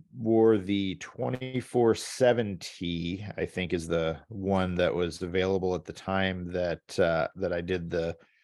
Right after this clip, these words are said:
review. And, um, I, so it was, uh, the two X was a little stretchy, um, was, uh, more form fitting. Uh, the three X that I did, so I did the two X in a black,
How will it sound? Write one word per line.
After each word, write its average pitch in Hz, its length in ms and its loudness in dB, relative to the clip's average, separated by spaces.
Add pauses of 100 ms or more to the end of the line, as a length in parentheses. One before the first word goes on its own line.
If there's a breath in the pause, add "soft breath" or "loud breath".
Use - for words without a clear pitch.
(200 soft breath)
review. 90 920 2 (100)
And, 87 680 -2
um, 80 400 0 (640 soft breath)
I, 92 480 2 (600)
so 113 340 6
it 110 40 6
was, 107 360 2
uh, 95 300 4 (420)
the 113 240 0
two 139 240 4
X 135 180 4
was 131 100 0
a 120 40 0
little 123 120 0
stretchy, 143 580 -2 (420)
um, 92 560 2 (440)
was, 98 680 2
uh, 95 180 4
more 101 240 0
form 107 340 -6
fitting. 117 400 0 (800 soft breath)
Uh, 85 380 0 (120)
the 95 180 0 (180)
three 127 380 2
X 98 500 2
that 101 160 2
I 98 140 4
did, 95 520 0
so 110 220 -2
I 104 80 2
did 120 140 -6
the 120 60 -4
two 131 200 -2
X 117 160 -2
in 101 60 -6
a 85 40 -8
black, 82 500 -6